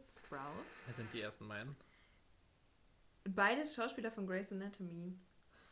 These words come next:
Speaker 1: Eric Dane
Speaker 2: Ich
Speaker 1: ist
Speaker 2: google einfach. Du kannst,
Speaker 1: Okay.
Speaker 2: du kannst schon mal erzählen und ich,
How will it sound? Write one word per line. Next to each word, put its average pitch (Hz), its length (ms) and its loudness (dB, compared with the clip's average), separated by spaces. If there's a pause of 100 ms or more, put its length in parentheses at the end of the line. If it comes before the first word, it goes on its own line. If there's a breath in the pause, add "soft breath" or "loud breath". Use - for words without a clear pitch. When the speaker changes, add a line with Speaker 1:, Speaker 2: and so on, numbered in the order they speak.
(300 loud breath)
Speaker 1:
Eric 220 360 2
Dane 214 520 2
Speaker 2:
Ich - 60 -4
Speaker 1:
ist 202 260 4
Speaker 2:
google - 160 -2
einfach. - 280 -6 (640)
Du 196 80 -8
kannst, 127 180 -6
Speaker 1:
Okay. 185 180 -2
Speaker 2:
du 135 80 -2
kannst 147 200 -4
schon 131 80 0
mal 113 100 0
erzählen 104 360 -4
und 104 140 -8
ich, 110 160 -8